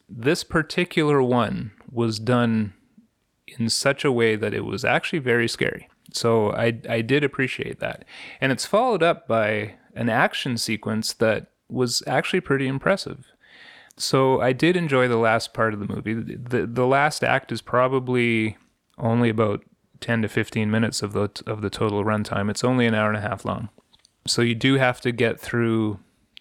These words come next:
some convoluted plot to get there. Now, the cinematography was great. Actually, the, I have the D V D, and the special features w-,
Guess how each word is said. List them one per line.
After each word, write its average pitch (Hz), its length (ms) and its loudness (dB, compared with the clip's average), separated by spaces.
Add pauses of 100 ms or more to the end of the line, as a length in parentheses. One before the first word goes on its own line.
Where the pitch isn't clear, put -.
(120)
some 104 320 -2
convoluted 110 600 0
plot - 280 -2
to - 80 -8
get 113 200 0
there. - 240 -8 (300)
Now, 131 640 2 (200)
the 131 100 0
cinematography 143 960 0
was 120 200 0
great. 117 440 0 (880)
Actually, 123 440 2
the, 110 360 2
I - 140 0
have 127 280 2
the 117 100 -2
D 117 180 -2
V 113 140 -2
D, 117 240 2
and 110 140 0
the 101 340 0
special - 400 0
features 120 400 0
w-, 107 420 -2